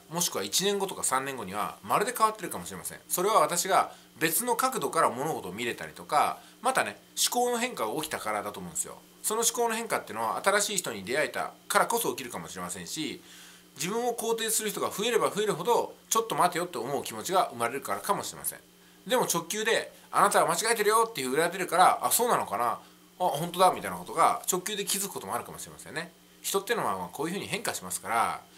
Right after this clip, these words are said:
その変化する前にね、無理やり目の前の人に話し合わせようともして、無理やり変化さすことはないんじゃないかなと思うんですよ。うん。結局は自分が、あの、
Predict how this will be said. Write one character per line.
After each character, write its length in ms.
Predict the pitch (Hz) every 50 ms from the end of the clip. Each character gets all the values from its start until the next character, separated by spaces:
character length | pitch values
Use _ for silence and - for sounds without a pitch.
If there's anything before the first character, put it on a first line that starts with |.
| - - - -
そ 80 | -
の 80 | 123 120
変 160 | 190 277 349
化 100 | - 143
す 120 | - -
る 100 | 131 135
前 180 | 160 190 180 123
に 80 | 95 85
ね、 200 | 95 101 - - - - - -
無 160 | - 127 151 180
理 80 | 220
や 80 | 247 247
り 80 | 240
目 100 | 208 208
の 80 | 214 226
前 160 | 226 233 214
の 80 | 160 120
人 140 | - - 101
に 40 |
話 220 | 90 127 135 151 -
し 80 | 165
合 60 | 131 117
わ 60 | 120
せ 60 | 139
よ 80 | 139 117
う 40 |
と 80 | - 90
も 80 | 82 -
し 60 | -
て、 380 | - - 113 104 95 87 - - - - - - -
無 100 | 123 135
理 60 | 156 196
や 100 | 214 208
り 60 | 202
変 160 | 196 233 214
化 100 | 147 123
さ 80 | 107 101
す 80 | -
こ 80 | - 104
と 80 | 90
は 60 | 87 90
な 100 | 117 160
い 40 |
ん 60 | 165 131
じ 60 | 101
ゃ 40 | 85
な 80 | 82
い 40 | 78
か 80 | 78 90
な 140 | 101 107
と 80 | - 90
思 80 | 73 71
う 20 |
ん 20 |
で 60 | - -
す 40 |
よ。 80 | - - - - - - - -
う 40 | -
ん。 40 | 82 76 - - - - - - -
結 160 | - - 139 -
局 220 | - 233 233 254
は 60 | 202
自 120 | 156 - 117
分 180 | 123 123 127
が、 320 | 131 156 156 117 95 - - - - - - - - -
あ 160 | - 110 104
の、 280 | 101 95 92 90 90